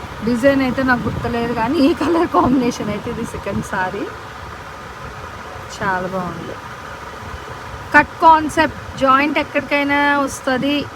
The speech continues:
వినండి క్లియర్గా చెప్తున్నాను. So విని నచ్చినవి మెచ్చినవి అయితే పర్చేస్ చేసుకోండి.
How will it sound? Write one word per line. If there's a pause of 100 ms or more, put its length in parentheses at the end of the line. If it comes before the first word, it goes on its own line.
వినండి
క్లియర్గా (180)
చెప్తున్నాను.
So
విని
నచ్చినవి
మెచ్చినవి
అయితే
పర్చేస్
చేసుకోండి.